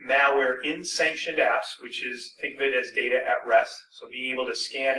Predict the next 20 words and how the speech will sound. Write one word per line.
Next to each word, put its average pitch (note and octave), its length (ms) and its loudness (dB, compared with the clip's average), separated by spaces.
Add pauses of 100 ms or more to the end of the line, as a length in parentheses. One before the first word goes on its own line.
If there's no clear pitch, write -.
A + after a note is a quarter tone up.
any C#3+ 140 -4
file C3 340 0
that's A#2+ 140 -6
been - 180 -12
dropped - 380 -2
in - 80 -10
a - 40 -14
sanctioned - 400 -12
app, - 180 2 (1000)
but - 140 2
also - 440 6
in - 160 -4
motion. - 320 -2 (340)
So - 320 -4
data C#3 300 2
going C3+ 220 2
to C#3 180 -2
any - 200 -2
cloud - 340 4
app. - 140 -6